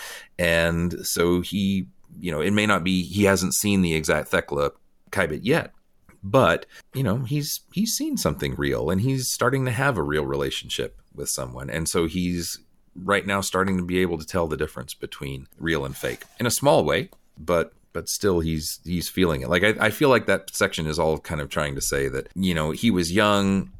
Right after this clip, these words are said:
just like he had just said, like, he saw the first girl and he was terribly horny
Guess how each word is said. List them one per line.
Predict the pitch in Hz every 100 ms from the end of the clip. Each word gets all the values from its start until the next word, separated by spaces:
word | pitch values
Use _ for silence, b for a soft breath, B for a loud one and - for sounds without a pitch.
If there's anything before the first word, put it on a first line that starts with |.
| - 92
just | - 95 -
like | 95 92
he | 92
had | 87
just | 80 82 -
said, | 90 87 78
like, | 76
he | -
saw | - 104
the | 104
first | 90 90 87
girl | 78 80 80
and | 76
he | 78
was | 71
terribly | - 98 82 82
horny | 78 73 73